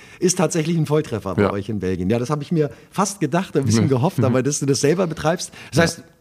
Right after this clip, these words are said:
Speaker 1: du bist auch hier, hast ein Fahrrad, äh, da und fährst hier auch gelegentlich?
Speaker 2: Äh,
Speaker 1: Oder ist
Speaker 2: hier
Speaker 1: das eher schwierig wegen Sturzgefahr und, und, und solchen Geschichten?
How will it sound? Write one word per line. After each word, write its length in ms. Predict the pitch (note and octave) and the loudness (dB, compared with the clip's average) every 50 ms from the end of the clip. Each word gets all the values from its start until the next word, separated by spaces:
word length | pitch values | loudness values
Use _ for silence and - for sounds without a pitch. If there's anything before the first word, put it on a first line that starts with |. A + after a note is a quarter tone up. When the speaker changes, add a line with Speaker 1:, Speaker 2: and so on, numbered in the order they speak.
| _ _ | _ _
Speaker 1:
du 160 | C#3 A#2+ C3+ | -8 -8 -4
bist 200 | C3 D#3+ F3+ - | -2 -2 -2 0
auch 140 | - D3 C3+ | 0 -2 -2
hier, 220 | - - F#3 G#3+ A#3 | -2 0 0 2 2
hast 140 | A#3+ - - | 0 0 -2
ein 60 | F3 D#3 | -4 -2
Fahrrad, 340 | - E3 D#3+ D3+ D#3+ - - | -2 -4 -2 -2 -4 -4 -6
äh, 100 | C#3+ D3 - G2+ A#2 A#2+ F2+ C3+ | -6 -6 -4 -6 -6 -8 -8 -4
da 100 | B2+ D3 | -4 -2
und 180 | D#3+ F#3 F3 - | 0 0 -2 0
fährst 240 | - E3 E3+ - - | 0 -2 -2 -2 -4
hier 200 | - F3+ F#3+ F#3+ | -4 -2 -2 -2
auch 160 | F3 G3+ G3 | -2 -4 -4
gelegentlich? 400 | - G3 F#3 G3 G#3 A3+ A3 G#2 | -4 -4 -2 -2 -2 0 0 2
Speaker 2:
Äh, 140 | G#2 G#2+ G#2+ | 4 4 4
Speaker 1:
Oder 180 | G#2+ G#2+ G2+ G#2+ | 4 4 4 4
ist 60 | A2+ | 4
Speaker 2:
hier 80 | B2+ C3 | 4 4
Speaker 1:
das 120 | B2 A#2 | 2 2
eher 320 | - D#3 D#3 D3+ C#3 C3 A#2+ | 2 4 4 4 4 2 0
schwierig 480 | - - C#3+ D3 C#3+ B2+ C3 A2+ - | -2 -2 0 2 2 2 0 0 0
wegen 340 | A#2 B2 A2+ A#2+ A#2+ A2+ G#2 G#2 - - - - - - - - _ | 0 0 2 2 2 2 0 -4 -10 -18 -20 -20 -20 -20 -20 -20 _
Sturzgefahr 680 | - - C3+ C3+ - - C#3 G#2+ B2 B2 A#2 A#2 A2+ | -2 0 0 0 2 0 0 2 2 2 4 4 2
und, 240 | G2 G#2+ G#2+ G#2+ G#2 | 2 0 0 0 0
und, 160 | G#2 A2+ A2+ | 0 -2 -2
und 140 | G2 A#2 A2 | -2 -2 0
solchen 260 | A2 A#2 A#2 G#2 A#2 G#2+ | 2 0 2 2 0 -2
Geschichten? 560 | G2+ F#2+ - G2+ F#2 - - G2 F#2 F2+ F2+ | -2 -2 -4 -6 -6 -4 -6 -4 -4 -4 -6